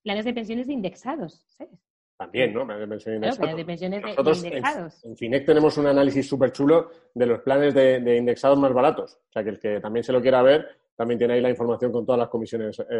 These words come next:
Speaker 2: agregadas,
Speaker 1: nada,
Speaker 2: o sea que
Speaker 1: nosotros también como comercializador, además, no, no cobramos nada. Bueno, ya los que nos
Speaker 2: Ujú.
Speaker 1: conozcan ya lo saben. O sea, el cliente hace frente exclusivamente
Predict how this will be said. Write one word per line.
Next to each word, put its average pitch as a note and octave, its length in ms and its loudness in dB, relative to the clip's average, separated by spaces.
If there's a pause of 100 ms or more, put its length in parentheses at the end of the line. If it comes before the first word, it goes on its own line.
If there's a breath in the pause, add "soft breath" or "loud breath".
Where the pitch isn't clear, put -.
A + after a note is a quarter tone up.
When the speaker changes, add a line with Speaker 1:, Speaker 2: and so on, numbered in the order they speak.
Speaker 2:
agregadas, G#2 500 0
Speaker 1:
nada, F3+ 240 -6
Speaker 2:
o - 40 -14
sea F#3 100 -16
que F3+ 60 -14
Speaker 1:
nosotros G#3 580 -8
también F3+ 240 -12
como F3+ 220 -8
comercializador, F3+ 720 -8
además, G#3+ 360 -14
no, F#3 280 -10
no E3+ 100 -12
cobramos D#3+ 380 -12
nada. G3+ 280 -8
Bueno, E3 200 -14
ya D#3 640 -16
los F3 140 -20
que D#3+ 80 -14
nos D#3 100 -12
Speaker 2:
Ujú. G#2 80 -14
Speaker 1:
conozcan D#3+ 260 -14
ya D#3+ 100 -8
lo D#3+ 100 -12
saben. G#3 260 -10
O - 20 -20
sea, C#3+ 300 -16
el D3 80 -20
cliente D3+ 360 -20
hace D#3 200 -16
frente D3+ 320 -20
exclusivamente D#3 720 -16